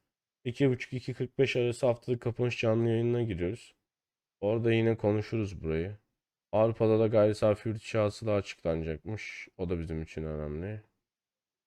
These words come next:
Ee, çünkü biliyorsunuz önce Avrupa'dan indirim bekliyoruz. Faiz indirimi. Daha sonra Amerika'nın da Avrupa'yı peşinden takip etmesini bekliyoruz.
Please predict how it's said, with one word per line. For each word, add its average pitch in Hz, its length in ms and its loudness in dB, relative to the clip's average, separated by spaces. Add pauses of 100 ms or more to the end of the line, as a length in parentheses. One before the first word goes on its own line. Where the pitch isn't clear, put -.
(520)
Ee, 67 680 -10
çünkü 92 260 -6
biliyorsunuz 95 460 -2
önce 92 240 2
Avrupa'dan 92 520 2
indirim 80 420 -6
bekliyoruz. 82 680 -8
Faiz 82 320 -2
indirimi. 82 540 -6 (920)
Daha 82 180 4
sonra 87 240 -2
Amerika'nın 87 560 -2
da 92 40 0
Avrupa'yı 85 420 -2
peşinden 87 440 -6
takip 90 340 -2
etmesini 78 480 -8
bekliyoruz. - 760 -12